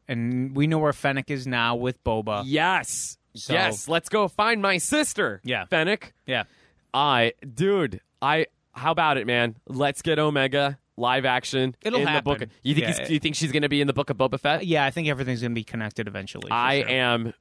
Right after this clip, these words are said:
Speaker 2: so excited about that. Uh, also, dude, this episode was fucking cool.
Speaker 1: Yeah, it was great. It was
Speaker 2: It
Speaker 1: great
Speaker 2: was
Speaker 1: to see
Speaker 2: really
Speaker 1: Cad Bane
Speaker 2: cool.
Speaker 1: and, and
Speaker 2: Yeah.
Speaker 1: Fennec, uh, battling.
Speaker 2: Lot
Speaker 1: It
Speaker 2: of
Speaker 1: was cool to, it was
Speaker 2: action.
Speaker 1: cool to see, like, okay, is Fennec there to help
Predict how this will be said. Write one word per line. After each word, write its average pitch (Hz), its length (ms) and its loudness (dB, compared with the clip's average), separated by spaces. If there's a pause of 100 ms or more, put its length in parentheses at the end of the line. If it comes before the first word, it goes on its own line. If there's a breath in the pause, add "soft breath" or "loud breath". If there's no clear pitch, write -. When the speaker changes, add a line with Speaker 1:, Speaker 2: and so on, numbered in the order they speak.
(120)
Speaker 2:
so 151 720 0
excited 117 500 -2
about 101 260 -2
that. 90 260 -6 (420 loud breath)
Uh, 107 380 2 (360)
also, 170 260 0
dude, 143 280 -2
this 220 300 -2
episode 117 520 -2
was 92 200 -8
fucking 85 440 -10 (200)
cool. 92 420 -6
Speaker 1:
Yeah, 240 120 2
it 208 40 2
was - 100 -4
great. 190 300 -4
It - 60 -16
was 127 100 0
Speaker 2:
It 135 40 2
Speaker 1:
great 127 80 0
Speaker 2:
was 170 80 -2
Speaker 1:
to 160 60 -6
see 117 140 -4
Speaker 2:
really 131 340 0
Speaker 1:
Cad 139 80 2
Bane 151 240 0
Speaker 2:
cool. 143 60 -4
Speaker 1:
and, 120 220 -10
and 131 140 -10
Speaker 2:
Yeah. 117 240 2 (100)
Speaker 1:
Fennec, - 160 -20 (120)
uh, 120 260 -4
battling. 139 600 -6
Speaker 2:
Lot 156 320 2
Speaker 1:
It - 20 4
Speaker 2:
of - 40 2
Speaker 1:
was 147 100 4
cool 147 60 2
to, 143 80 4
it 262 80 0
was - 140 2
Speaker 2:
action. - 180 2
Speaker 1:
cool 208 100 2
to 196 80 -4
see, 190 140 -4
like, 156 240 0
okay, 170 400 0
is 151 100 -6
Fennec 147 380 -4 (180)
there 135 240 -2
to 127 160 -4
help 147 340 -2